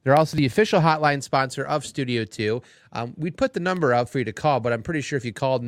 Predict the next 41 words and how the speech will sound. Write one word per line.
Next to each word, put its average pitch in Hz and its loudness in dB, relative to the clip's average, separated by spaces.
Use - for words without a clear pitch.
the 131 -10
call 135 2
wouldn't 110 -2
come 107 -4
through 101 0
anyways. 98 -2
Um, 127 2
but - -2
trash 240 4
bin 220 0
cleaning 185 0
and 143 -2
pressure 165 2
washing, 113 2
they 120 2
do 139 4
it 160 6
all. 110 4
Fitch - 0
Trash 190 4
Bin 180 -2
Cleaning 175 2
is 139 2
locally 190 4
owned 139 4
and 147 0
operated, 104 2
eco-friendly 185 2
trash 147 2
bin 147 0
cleaning 131 0
service 120 0
in 113 0
Northwest 120 2
Ohio, 95 2
servicing 151 2
North 185 2
Ridgeville 147 0
and 123 -4
surrounding 113 -2
areas. 131 2